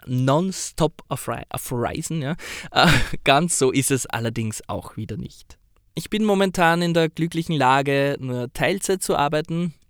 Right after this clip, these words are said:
Das hat sich deshalb so ergeben, weil meine Arbeitserlaubnis auf Teilzeit limitiert ist. Und als Teilzeitangestellter habe ich sage und schreibe neun Urlaubstage pro Jahr.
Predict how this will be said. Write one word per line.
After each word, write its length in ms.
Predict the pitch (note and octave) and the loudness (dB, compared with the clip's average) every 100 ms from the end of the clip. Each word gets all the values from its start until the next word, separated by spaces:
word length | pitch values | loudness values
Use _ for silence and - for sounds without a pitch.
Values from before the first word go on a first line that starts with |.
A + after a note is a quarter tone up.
| _ | _
Das 160 | - D#3+ | -6 -2
hat 100 | D#3 | -2
sich 140 | D#3 | 0
deshalb 360 | D3 D#3+ E3 D#3 | 2 2 0 -2
so 120 | - | -4
ergeben, 580 | - C#3 A#2+ C3+ C#3+ C#3+ - - - - | -4 -4 -4 -2 -2 -4 -8 -20 -20 -12
weil 160 | A#2+ | -10
meine 540 | A#2+ A#2 A#2 A#2 A#2 A#2 | -6 -6 -6 -6 -6 -2
Arbeitserlaubnis 1000 | - F#3 F#3 C3+ A#2+ A#2 F2 - A#2+ B2 | 4 4 4 0 0 0 -2 -4 -6 -6
auf 200 | - - | -8 -12
Teilzeit 500 | - G#2+ A2+ - A#2+ | -8 -6 -6 -6 -8
limitiert 440 | A#2+ A#2+ - B2 - | -6 -6 -4 -4 -2
ist. 640 | B2 E3+ C4+ - - - - _ _ | 0 0 0 -2 -6 -10 -18 _ _
Und 320 | A#2+ C3 C3 - - - | -6 -6 -6 -10 -18 -8
als 200 | B2 - | -6 2
Teilzeitangestellter 1500 | D#3 G3+ - F3+ - C#3+ E3+ E3 - B2+ C3 D3 - C#3+ C#3+ - | 2 4 2 0 2 0 2 0 -2 -2 0 0 0 0 -2 0
habe 220 | - A#3+ | 0 0
ich 100 | - | -2
sage 440 | - C3+ F3 F3+ | 4 4 4 2
und 100 | D#3+ | 0
schreibe 560 | - A2 B2+ C3+ C#3 - _ _ | 0 0 2 4 2 0 _ _
neun 640 | A2 A2 A2 A#2+ B2+ B2+ C3 _ - | -6 0 4 4 4 2 -2 _ 0
Urlaubstage 720 | C3 A#2 - - G2+ A2+ A2+ | 2 2 -2 -8 -6 -8 -8
pro 240 | - - G#2+ | -12 -10 -8
Jahr. 300 | G2 G2 | -8 -8